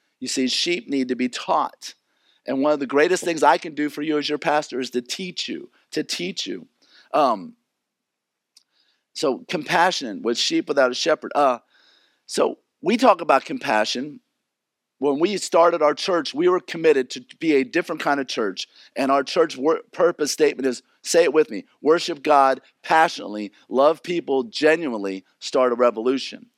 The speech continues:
If we're going to love people genuinely, we've got to have the compassionate eyes of Jesus. And we fill this in with, um,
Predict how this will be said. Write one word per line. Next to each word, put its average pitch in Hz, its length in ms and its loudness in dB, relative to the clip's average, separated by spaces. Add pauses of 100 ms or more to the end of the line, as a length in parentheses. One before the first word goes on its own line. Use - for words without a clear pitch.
(220)
If 147 160 0
we're 185 160 2
going 196 220 2
to 180 260 -4
love 156 500 4 (200)
people 151 440 -4 (120)
genuinely, 123 580 0 (420)
we've 131 200 -2
got 143 240 4
to 147 100 -2
have 127 260 0
the 120 100 -6
compassionate 135 760 -4
eyes 107 460 -4
of 110 180 -10
Jesus. - 580 -10 (540)
And 131 180 -2
we 147 140 4
fill 196 300 0
this 175 240 4
in 180 240 2
with, 131 180 2 (480)
um, 127 300 0